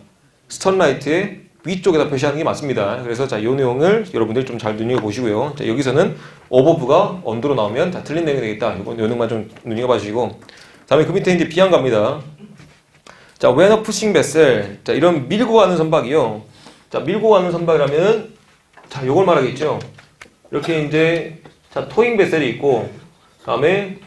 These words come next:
이렇게 앞으로 밀려가는 선박이 있을 겁니다. 그죠?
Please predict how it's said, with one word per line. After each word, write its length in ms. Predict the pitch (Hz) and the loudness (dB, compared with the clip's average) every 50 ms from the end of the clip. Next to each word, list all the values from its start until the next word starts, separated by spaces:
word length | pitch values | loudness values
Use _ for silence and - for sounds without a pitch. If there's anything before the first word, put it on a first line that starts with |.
| _ _ - | _ _ -12
이렇게 380 | 123 113 127 143 151 156 139 - | -12 -10 -4 -2 -2 -2 0 0
앞으로 420 | - 147 - - 170 175 - 113 110 | 0 0 0 2 0 0 0 0 -4
밀려가는 800 | 135 160 196 220 233 220 208 165 160 170 185 208 202 - - - _ _ _ _ _ _ | -4 -2 2 2 4 4 4 4 4 2 0 -2 -4 -8 -14 -20 _ _ _ _ _ _
선박이 360 | _ - 185 190 185 185 156 123 | _ -8 -2 0 2 2 0 0
있을 180 | 117 143 156 | -4 -6 -6
겁니다. 400 | - 151 139 120 107 98 95 98 - - _ _ _ _ _ _ _ | -6 -4 -2 -2 -2 -2 -4 -6 -12 -18 _ _ _ _ _ _ _
그죠? 160 | - 113 120 | -8 -2 0